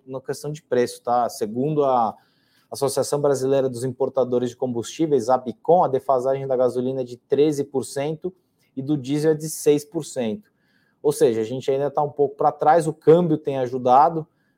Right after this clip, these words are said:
é, não sei quando que eles fizeram essa conta efetivamente, mas o petróleo de uns cinco dias pra cá andou razoavelmente bem,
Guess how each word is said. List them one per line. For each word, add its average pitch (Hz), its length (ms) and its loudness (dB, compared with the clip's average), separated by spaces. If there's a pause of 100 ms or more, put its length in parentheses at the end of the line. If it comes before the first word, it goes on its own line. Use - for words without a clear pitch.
(100)
é, 123 340 2
não 131 140 -6
sei 151 160 -2
quando 147 340 -2
que - 120 -10
eles 131 140 -8
fizeram 127 320 -4
essa 127 180 -8
conta 127 260 -8
efetivamente, 127 640 -8
mas 143 160 -4
o 127 60 -18
petróleo 127 500 -2
de 120 100 -10
uns 123 140 -10
cinco 143 240 -8
dias 117 180 -6
pra 123 180 -2
cá 120 360 0 (260)
andou 123 320 -2
razoavelmente 135 760 -2
bem, 127 300 -4